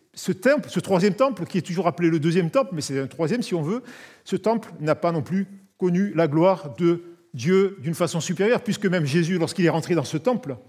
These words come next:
a dit, « Vous avez fait de ma maison une caverne de voleurs. » Et vous le savez que lorsque Jésus-Christ est mort sur la croix, le temple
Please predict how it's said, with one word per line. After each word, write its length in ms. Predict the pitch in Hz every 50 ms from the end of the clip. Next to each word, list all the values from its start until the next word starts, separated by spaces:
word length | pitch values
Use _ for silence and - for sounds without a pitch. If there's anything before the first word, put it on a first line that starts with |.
| - _ _ _ _ _ _ _
a 140 | - 156 175
dit, « 280 | 156 214 240 247 226 240 - - - _ _ _ _ _ _ _ _
Vous 120 | - 135 156
avez 140 | 151 156 143
fait 180 | - 175 175
de 80 | 147 156
ma 140 | 147 151 156
maison 420 | 170 151 131 196 196 214 226 220 - - _ _ _ _ _ _ _ _ _ _ _ -
une 140 | 143 143
caverne 500 | 131 165 147 135 160 160 170 170 175 156 - - - _ _ _ _ _ _ _
de 80 | - 135
voleurs. » 320 | 117 127 123 113 98 - - - _ _ _ _ - - _ _ _ _ _ _ _ _ _ _ _ _ - - - - - -
Et 100 | - 214
vous 120 | 247 254 277
le 40 | 208
savez 280 | - 277 254 302 302
que 100 | 294 269
lorsque 260 | 247 240 240 - 233
Jésus-Christ 880 | 202 143 - 240 277 226 247 285 - - 269 320 285 - - - - - -
est 120 | - 175 175
mort 640 | 165 170 190 202 220 - - - - - _ _ _ _
sur 180 | - - 185 180
la 80 | 170 165
croix, 560 | - 139 190 208 226 240 - - - _ _ _ _ _ _ _ _ _ _ _ _ _ _ _ _ _ _ _ _ _ _ _ _ _ _ _ _ _ _ _ _ _ _ _ _ _ _ _
le 140 | 160 175
temple 420 | 170 - 214 196 160 - 143 127